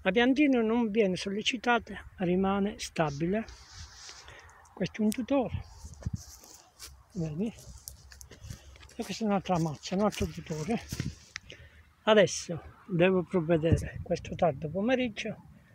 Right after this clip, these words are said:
ad aggiungere almeno un altro trenta centimetri di terreno, perché adesso è un po' umido. Adesso il periodo più opportuno è quando c'è l'umidità.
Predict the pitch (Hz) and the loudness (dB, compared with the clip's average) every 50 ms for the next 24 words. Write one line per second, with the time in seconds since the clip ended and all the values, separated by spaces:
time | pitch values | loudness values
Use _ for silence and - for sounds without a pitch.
0 | - - _ _ - - 165 196 226 214 185 - 202 185 165 151 143 - 170 151 | -20 -20 _ _ -4 0 4 4 4 4 4 2 2 2 2 0 -2 -4 -6 -6
1 | 143 151 135 - - - _ - - _ _ _ _ - 175 170 185 202 240 262 | -6 -8 -10 -12 -16 -20 _ -20 -20 _ _ _ _ -2 0 2 4 4 4 4
2 | 262 247 233 185 180 196 208 214 - - - 202 165 - - _ _ _ _ _ | 4 4 2 2 2 2 2 0 0 -2 -4 -4 -4 -4 -10 _ _ _ _ _
3 | - - - - _ _ _ - 226 226 202 180 165 196 - - 285 254 208 175 | -20 -20 -20 -20 _ _ _ 2 4 4 4 4 2 0 0 2 0 0 0 0
4 | 202 190 190 175 147 - 180 147 - - - - 175 156 151 165 156 156 160 165 | 0 0 0 0 -2 -4 -8 -10 -10 -10 0 0 0 2 2 2 2 2 0 -2
5 | 175 - - - _ _ - - 170 - 190 175 175 185 - - 185 165 160 156 | -4 -4 -8 -16 _ _ -10 -10 -2 0 0 2 2 -2 -4 -4 -4 -4 0 0
6 | 165 156 156 156 156 175 175 202 226 208 - _ _ _ _ _ _ _ _ - | 0 0 0 -2 -4 -4 -4 -6 -8 -8 -12 _ _ _ _ _ _ _ _ -20
7 | - - - - - _ _ _ _ _ - - - 180 180 180 175 175 156 - | -20 -20 -20 -20 -20 _ _ _ _ _ -20 -10 0 2 2 6 6 4 2 2
8 | - - 170 156 143 - _ - _ _ _ _ - - - - - _ - - | -4 -4 -4 -4 -6 -8 _ -20 _ _ _ _ -20 -20 -20 -20 -20 _ -4 0
9 | - 202 170 - 214 202 208 190 151 170 - - - 214 175 180 190 190 - _ | 0 0 2 2 2 4 4 4 2 0 -6 -6 -8 -6 -6 -4 -6 -8 -8 _
10 | _ _ - 247 190 - - 285 262 - _ - 233 208 190 180 165 - - 214 | _ _ -4 -4 -4 0 2 0 0 2 _ 0 0 2 2 0 0 -2 -2 -2
11 | 196 185 180 202 180 - - 240 214 196 180 170 151 165 139 - 160 143 | 0 0 0 0 -2 -2 -2 -2 -2 0 -2 -2 -4 -6 -6 -6 -8 -8